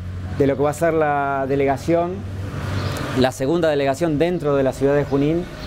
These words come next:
me parece que estamos dando el paso definitivo para realzar no solamente lo que es un barrio, sino toda una zona de Junín. Como siempre lo decimos, esto no es una, un hecho aislado, no es, este,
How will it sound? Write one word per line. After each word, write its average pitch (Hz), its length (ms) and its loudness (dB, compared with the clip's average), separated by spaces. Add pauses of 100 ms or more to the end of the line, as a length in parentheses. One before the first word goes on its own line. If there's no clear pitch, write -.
(220)
me 139 100 2
parece 147 300 0
que 143 80 2
estamos 147 340 0
dando 151 500 2
el 135 120 -4
paso 143 320 0
definitivo 139 500 2
para 135 400 0
realzar 131 760 -2 (520)
no 139 100 -8
solamente 151 960 2
lo 139 160 2
que 156 60 0
es 147 100 -2
un 151 100 0
barrio, 143 220 0
sino 143 220 -2
toda 165 180 2
una 139 140 -2
zona 135 240 0
de 123 60 0
Junín. 107 360 0 (880)
Como 135 760 2
siempre 165 420 0
lo 156 120 4
decimos, 180 680 0 (320)
esto 156 460 2
no 151 160 0
es - 440 -6
una, 143 300 2 (480)
un 151 100 2
hecho 143 200 0
aislado, 185 560 0 (400)
no 143 160 2
es, - 500 -4
este, 127 680 2